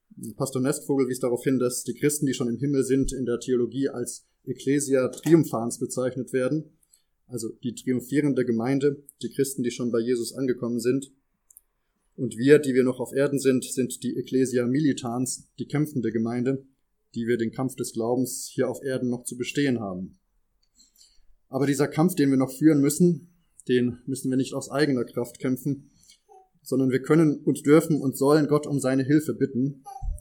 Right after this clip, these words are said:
Er ist unser guter Vater, zu dem wir mit allen unseren Anliegen kommen dürfen und über den wir aus seinem Wort wissen dürfen,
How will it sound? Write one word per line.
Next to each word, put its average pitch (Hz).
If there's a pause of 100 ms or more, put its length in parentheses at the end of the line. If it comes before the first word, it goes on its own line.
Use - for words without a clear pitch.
(560)
Er 147
ist -
unser 131
guter 135
Vater, 135
zu -
dem 131
wir 127
mit 120
allen 135
unseren 120
Anliegen 120
kommen 131
dürfen 110 (1040)
und 135
über 123
den 139
wir 127
aus 123
seinem 131
Wort 135
wissen 143
dürfen, 127